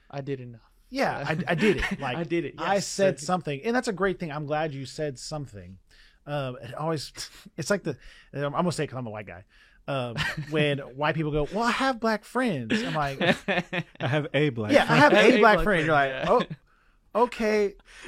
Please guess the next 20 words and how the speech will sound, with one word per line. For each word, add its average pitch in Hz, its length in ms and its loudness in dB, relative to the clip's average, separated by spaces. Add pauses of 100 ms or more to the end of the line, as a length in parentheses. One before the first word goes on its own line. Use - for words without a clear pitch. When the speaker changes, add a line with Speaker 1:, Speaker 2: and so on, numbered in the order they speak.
(160)
Speaker 3:
Oh, 123 140 -8
Speaker 2:
that's, 113 280 0
Speaker 3:
sorry, 120 400 -6
guys. 110 220 -10
Speaker 2:
that's 208 260 0
not 202 200 -2
helpful, 175 560 -2 (160)
Speaker 1:
Yeah, - 140 -10
that's - 120 -8
Speaker 2:
really." 180 280 2
I 180 40 -2
Speaker 1:
funny. 180 140 6
Speaker 2:
mean, 202 60 6
that's 196 120 4
cool. 262 160 0
I'm 202 80 4
glad 175 160 2
you 160 80 -2
have 156 280 0 (380)
a, 156 40 -6